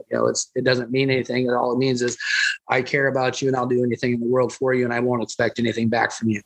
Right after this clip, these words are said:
And I think it's important, especially for the girls, to hear that, because I don't want them to think, I, I don't want them to have some weird, uh, idea of what love is. And then, "Oh, love is some guy, I, I have to be with this guy. It's okay that he hit me," you know, that types of things. I want them to know that,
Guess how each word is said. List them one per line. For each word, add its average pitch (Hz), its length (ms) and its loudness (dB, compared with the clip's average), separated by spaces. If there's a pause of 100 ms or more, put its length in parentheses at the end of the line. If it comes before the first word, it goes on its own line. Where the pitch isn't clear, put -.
(360)
And 131 100 2
I 120 60 2
think 123 180 2
it's 113 140 -4
important, 113 360 0
especially 156 380 0
for 127 140 -2
the 110 80 0
girls, 156 340 0
to 110 100 0
hear 113 180 2
that, 113 240 0 (420)
because 123 180 2
I 131 100 2
don't 127 200 0
want 127 180 0
them 127 200 2
to 120 80 2
think, 123 340 0 (520)
I, 123 120 0 (120)
I - 40 2
don't 143 100 4
want 135 140 0
them 139 140 0
to 131 60 2
have 127 200 0
some 120 340 0
weird, 127 460 0 (320)
uh, 110 340 0 (560)
idea 131 320 2
of 120 60 0
what 117 180 -4
love 139 240 0
is. 123 240 0
And 117 100 0
then, 117 320 -2
"Oh, 131 80 2
love 135 320 0
is 123 240 0
some 123 180 0
guy, 123 400 2 (120)
I, 117 240 0
I 120 100 4
have 120 220 0
to 117 80 -10
be 123 140 0
with 123 120 0
this 117 160 -2
guy. 120 280 2 (520)
It's 135 180 -2
okay 165 300 2
that 135 140 2
he 110 100 0
hit 110 180 -2
me," 101 120 -10
you 110 120 -8
know, 113 100 2
that 127 180 2
types 117 260 -2
of - 60 -6
things. 110 260 -2
I 117 60 0
want 120 200 4
them 123 100 2
to 127 60 2
know 127 220 0
that, 120 160 -2